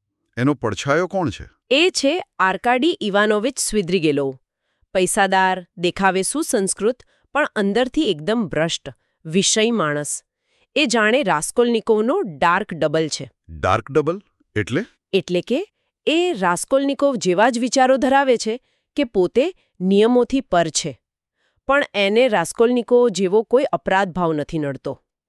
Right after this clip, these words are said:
Speaker 2: એ પોતાની મરજી મુજબ જીવે છે, ભોગવે છે. એ જાણે રાસ્કોલનિકોવના સિદ્ધાંતનું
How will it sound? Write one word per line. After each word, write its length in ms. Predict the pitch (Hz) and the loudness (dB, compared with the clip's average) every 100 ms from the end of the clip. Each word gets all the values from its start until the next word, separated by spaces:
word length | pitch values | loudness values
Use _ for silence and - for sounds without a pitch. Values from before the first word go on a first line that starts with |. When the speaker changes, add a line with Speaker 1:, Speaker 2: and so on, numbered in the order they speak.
| _ _ _ _ - | _ _ _ _ -4
Speaker 2:
એ 80 | 302 | -2
પોતાની 500 | 285 269 240 254 226 | -2 2 2 2 0
મરજી 400 | 175 165 185 247 | 0 0 0 0
મુજબ 300 | 220 214 175 | 0 -2 -2
જીવે 400 | - 160 180 196 | -6 -2 0 -2
છે, 240 | 220 214 _ _ 160 | -6 -8 _ _ -10
ભોગવે 460 | 156 180 147 180 | -2 -2 0 -2
છે. 240 | 151 - - _ _ _ _ _ _ | -2 -10 -18 _ _ _ _ _ _
એ 140 | 269 311 | 0 2
જાણે 400 | 226 214 226 247 | 2 2 2 0
રાસ્કોલનિકોવના 920 | 170 151 - 240 247 233 240 226 226 | -2 -4 2 2 2 2 2 2 -2
સિદ્ધાંતનું 760 | - 147 - 190 202 220 254 | -4 -6 -2 -2 0 -2 -2